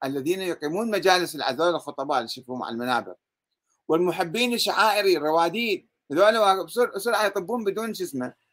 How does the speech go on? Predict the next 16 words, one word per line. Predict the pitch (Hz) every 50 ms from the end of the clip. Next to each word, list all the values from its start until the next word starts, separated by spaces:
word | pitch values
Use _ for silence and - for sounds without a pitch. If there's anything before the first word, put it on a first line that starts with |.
| _ _ _ _ _ _ _ -
بدون | - 131 147 196 214 208 196 180
حساب". | 165 175 156 135 147 123 117 107 - _ _ _ _ _ _ _ _ _ _ _ _ _ _ -
شفت | - 202 190 - -
الشكل | 185 175 - 196 - 175
القصة، | 151 - - 131 - - 117 107 104 104 _ _ _ _ -
ما | 147 170 196
خلاني | 196 202 208 208 214 208 202 185
أطب | 170 - 175 160 151
الإمام | 147 139 131 127 120
الحسين. | 113 117 117 - 127 117 113 113 - _ _ _ _ _ _ _ _ -
ثم | 170 175 202
استيقظت، | 226 214 - 214 196 190 196 208 220 214 - - 196 214 - - _ _ _
<laughs> | _ _ _ _ - - 165
قاعد | 180 - 190 185 -
هذا | 131 143 131
البروجردي، | 120 117 - - 117 110 110 104 101 160 180 175 170 180 196 202 196 190 -